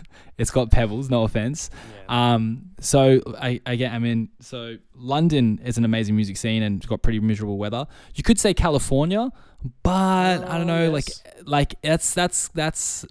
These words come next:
Speaker 1: you know, it's, it's Hollywood. It's pretty, like, it's manufactured. I haven't been there.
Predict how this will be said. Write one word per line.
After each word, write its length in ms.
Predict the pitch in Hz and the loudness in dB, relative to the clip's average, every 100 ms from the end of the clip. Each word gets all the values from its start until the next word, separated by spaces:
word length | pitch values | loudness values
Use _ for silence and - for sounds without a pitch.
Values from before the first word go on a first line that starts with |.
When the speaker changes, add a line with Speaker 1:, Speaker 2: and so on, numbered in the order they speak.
| _ _ - - - - - - | _ _ -20 -20 -20 -20 -20 -12
Speaker 1:
you 100 | 135 | -6
know, 140 | 113 | -4
it's, 180 | 98 - | -6 -10
it's 300 | - 120 - | -12 -10 -6
Hollywood. 760 | 113 - 127 113 104 87 73 123 | -6 -4 -4 -2 -4 -8 -10 -10
It's 160 | - - | -6 4
pretty, 340 | - 113 110 | 4 4 -4
like, 640 | 104 98 92 - - - - _ - - - _ - | -6 -8 -8 -12 -14 -16 -16 _ -20 -20 -20 _ -20
it's 320 | - - - - - _ _ - - 135 | -10 -6 -6 -8 -18 _ _ -20 -16 -6
manufactured. 920 | 139 135 123 - 123 - - 87 - - | -2 -2 -4 -4 -6 -6 -8 -10 -10 -4
I 60 | |
haven't 180 | 131 165 | 0 6
been 220 | 151 147 139 | 8 8 2
there. 280 | 131 127 | -2 -2